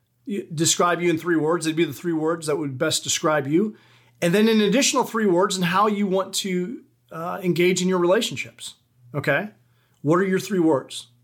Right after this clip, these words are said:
What are your three words? And live up to them. You wanna have them written out. I've got them right up here on my board. I got discipline, inspire, and vibrant. And your words can change.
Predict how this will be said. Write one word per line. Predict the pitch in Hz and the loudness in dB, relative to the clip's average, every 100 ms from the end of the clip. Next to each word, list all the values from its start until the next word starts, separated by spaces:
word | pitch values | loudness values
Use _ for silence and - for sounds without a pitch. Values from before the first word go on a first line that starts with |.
| _ _ _ _ _ _ - | _ _ _ _ _ _ -2
What | 147 | 0
are | |
your | 160 156 | 4 2
three | 165 | 2
words? | 147 135 143 | 0 0 2
And | 160 | 2
live | 180 | 4
up | 180 180 | 2 0
to | |
them. | 135 120 | -4 -2
You | 143 | 0
wanna | 170 151 | 2 2
have | 160 | 0
them | 165 156 | 0 2
written | 139 160 | 0 0
out. | 160 113 | -4 -4
I've | 139 | -6
got | 139 156 | -2 0
them | 156 | 0
right | 156 | 0
up | 156 | -2
here | 170 | -2
on | 160 | 0
my | |
board. | 143 147 120 | 0 -2 -2
I | |
got | 131 135 | -4 -2
discipline, | 170 - 202 190 180 | 0 2 2 0 0
inspire, | 139 - 160 160 160 | -2 -2 0 0 0
and | 156 127 | -2 -2
vibrant. | 139 127 120 | -2 -2 -2
And | 170 | 2
your | 214 | 4
words | 254 320 | 4 2
can | - | 2
change. | 208 - 330 117 - | 0 0 -2 -2 -6